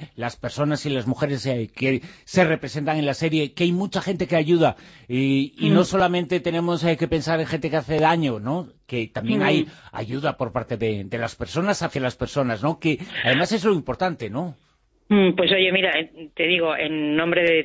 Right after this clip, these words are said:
Speaker 2: todos mis compañeros y compañeras, no sabes cómo te agradezco lo que acabas de decir,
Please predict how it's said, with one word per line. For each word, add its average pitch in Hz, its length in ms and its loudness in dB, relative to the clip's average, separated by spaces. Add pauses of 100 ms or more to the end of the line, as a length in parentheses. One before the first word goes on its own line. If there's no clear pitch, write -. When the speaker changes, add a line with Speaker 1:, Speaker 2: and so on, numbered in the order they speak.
Speaker 2:
todos 180 220 2
mis 175 140 -4
compañeros 151 500 -2
y 156 60 0
compañeras, 143 580 0 (540)
no 160 120 0
sabes 170 300 2
cómo 170 260 0
te - 80 -2
agradezco 143 480 0
lo 165 100 4
que 139 80 0
acabas 139 280 -2
de 131 140 2
decir, 123 300 0